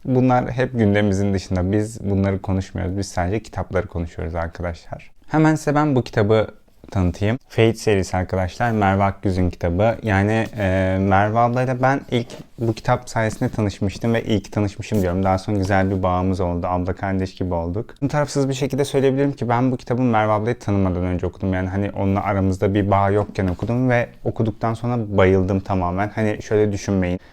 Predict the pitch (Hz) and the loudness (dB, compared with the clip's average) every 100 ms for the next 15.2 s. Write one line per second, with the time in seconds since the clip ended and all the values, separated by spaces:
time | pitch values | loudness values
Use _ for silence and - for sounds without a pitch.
0 | - - - 131 113 104 117 113 107 107 | -20 -12 0 2 4 4 2 0 2 0
1 | - 101 98 - 104 98 - - 104 98 | 2 0 0 2 2 2 -2 2 4 4
2 | 107 104 107 95 101 104 101 101 104 - | 2 0 2 2 4 2 2 0 -2 0
3 | 120 113 117 104 104 117 - 117 117 - | 0 2 2 0 0 -4 0 0 0 -4
4 | - - 110 - 107 107 104 107 - 117 | -8 -6 -2 0 2 2 0 -4 2 2
5 | 110 113 113 - - 143 131 - - 120 | 4 4 2 -4 -2 0 0 -4 0 2
6 | 117 123 139 - 123 110 - 123 113 110 | 4 2 0 -2 0 0 0 -4 -2 -2
7 | 107 - 113 131 127 - - 110 107 104 | -4 -4 -2 0 -2 -6 -2 2 4 4
8 | 95 - 92 92 90 92 92 98 98 90 | 2 0 -2 0 0 -2 -4 -6 -4 -2
9 | 92 131 151 - - - 117 117 123 127 | 0 -2 -4 -16 -8 0 4 4 6 4
10 | 113 120 104 107 107 110 117 113 104 - | 4 4 6 4 4 2 0 0 -4 -2
11 | 110 104 113 98 - - - - 110 101 | 0 2 2 -2 -8 -20 -20 -2 4 4
12 | 95 95 104 95 95 92 92 101 95 95 | 4 0 -2 0 0 0 2 2 4 2
13 | 98 104 98 95 127 117 104 98 87 - | 2 2 2 2 2 4 4 4 2 -2
14 | 90 90 85 92 90 - - 92 95 87 | -2 -2 -2 -4 -4 -6 -8 -6 -4 -2
15 | 101 - | -2 -4